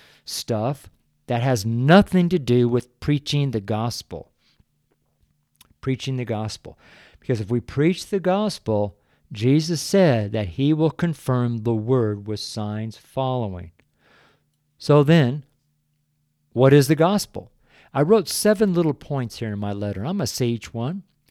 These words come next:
Point one. And this, we're talking about what is the gospel, 'cause that's what Jesus does. He said, "You go out in the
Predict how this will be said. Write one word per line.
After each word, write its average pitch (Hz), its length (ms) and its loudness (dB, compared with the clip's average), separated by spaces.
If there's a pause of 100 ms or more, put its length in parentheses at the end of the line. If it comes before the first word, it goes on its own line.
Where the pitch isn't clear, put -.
(180)
Point 143 280 -2
one. 127 340 -4 (840)
And 104 160 -10
this, 117 160 -6
we're 107 160 -6
talking 120 280 -4
about 131 460 0
what 131 460 6
is 196 320 6
the 156 120 2
gospel, 190 560 -2
'cause 123 140 0
that's 143 120 2
what 170 100 0
Jesus 165 320 2
does. 143 180 4
He - 40 -14
said, 127 220 0
"You 120 60 -2
go 135 180 8
out 196 80 6
in 196 80 -2
the 180 140 0